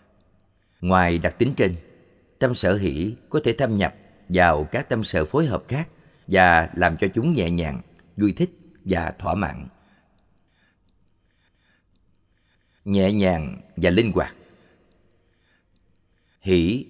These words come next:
làm thân tâm nhẹ nhàng và tràn đầy linh hoạt. Theo sự phân tích cổ điển,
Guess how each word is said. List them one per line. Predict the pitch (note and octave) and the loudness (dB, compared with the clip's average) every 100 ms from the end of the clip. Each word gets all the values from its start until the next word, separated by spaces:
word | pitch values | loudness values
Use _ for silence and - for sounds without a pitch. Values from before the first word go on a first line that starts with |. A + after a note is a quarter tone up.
| - | -2
làm | F2 E2 | -2 0
thân | B2 | -2
tâm | G2 B2 | 0 0
nhẹ | F#2+ E2 | 0 -2
nhàng | E2+ D#2 C2 - _ _ - | -4 -6 -8 -16 _ _ -2
và | F#2+ | -2
tràn | F2+ F2 | 2 2
đầy | E2+ | 2
linh | F2+ B2+ | 0 0
hoạt. | F#2+ D2 - _ _ _ _ _ _ _ _ _ - | -2 -4 -8 _ _ _ _ _ _ _ _ _ -2
Theo | C#3+ | -2
sự | - | 0
phân | F#2 A2 | 0 0
tích | G2 D#3 | 0 0
cổ | F#2 G2+ | 2 2
điển, | F#2 C2+ F#2 | 0 -4 -8